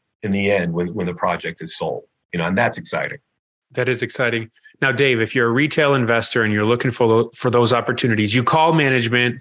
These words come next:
Speaker 2: and you ask them, "What's your average cost basis?" They say twelve
Speaker 1: One of my
Speaker 2: cents.
Speaker 1: first questions. Yep, absolutely. One of
Speaker 2: And
Speaker 1: my
Speaker 2: then
Speaker 1: first
Speaker 2: the,
Speaker 1: questions.
Speaker 2: the stock's at eight,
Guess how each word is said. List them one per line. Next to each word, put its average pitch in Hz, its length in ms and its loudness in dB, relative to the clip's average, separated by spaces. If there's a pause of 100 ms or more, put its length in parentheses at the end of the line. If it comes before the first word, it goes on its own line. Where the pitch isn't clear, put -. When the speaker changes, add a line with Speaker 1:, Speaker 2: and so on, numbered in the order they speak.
(120)
Speaker 2:
and 120 180 2
you 120 100 4
ask 127 220 2
them, 117 160 0
"What's 120 160 2
your 135 120 4
average 131 220 0
cost 131 300 0
basis?" 117 320 -4
They 135 140 2
say 131 160 2
twelve 135 240 4
Speaker 1:
One 120 80 6
of - 0 -
my 123 60 6
Speaker 2:
cents. 135 120 4
Speaker 1:
first 139 180 4
questions. 117 600 0
Yep, 120 240 2 (260)
absolutely. 113 560 0 (120)
One 110 140 4
of 165 60 6
Speaker 2:
And 170 80 6
Speaker 1:
my - 0 -
Speaker 2:
then 160 100 4
Speaker 1:
first 127 160 -2
Speaker 2:
the, 120 60 0
Speaker 1:
questions. - 280 -2 (280)
Speaker 2:
the 143 140 0
stock's 165 440 0
at 175 200 2
eight, 117 380 0